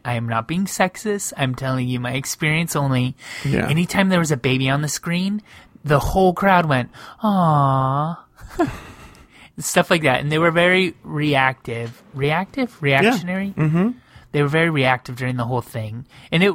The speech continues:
Speaker 1: it turned out fine. But if you asked me during the previews how it was gonna turn out,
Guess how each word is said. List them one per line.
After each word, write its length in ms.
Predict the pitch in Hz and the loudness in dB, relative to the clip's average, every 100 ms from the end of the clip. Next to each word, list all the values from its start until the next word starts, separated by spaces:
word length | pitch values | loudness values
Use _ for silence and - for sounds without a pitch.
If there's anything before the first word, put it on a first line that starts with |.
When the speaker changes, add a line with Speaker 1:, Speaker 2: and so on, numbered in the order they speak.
| - | 0
Speaker 1:
it 160 | 170 170 - | 0 0 -4
turned 260 | - 190 185 | -2 0 2
out 220 | 170 131 | 2 0
fine. 500 | - 135 107 110 147 - - - | 0 0 0 -6 -14 -20 -20 -6
But 300 | 135 131 120 - _ _ _ | 0 0 0 -10 _ _ _
if 300 | 143 143 170 | -8 -6 0
you 140 | 156 | 4
asked 280 | 143 147 - | 4 2 0
me 180 | 175 165 | 0 2
during 280 | 143 135 127 | 4 2 2
the 80 | |
previews 480 | 120 - 127 139 147 | -2 -4 -2 -2 -2
how 180 | 147 143 | 2 2
it 60 | 147 | 2
was 160 | 156 | -4
gonna 220 | 175 175 | -4 -4
turn 260 | 170 180 175 | -2 -4 -2
out, 280 | 185 196 | -2 -2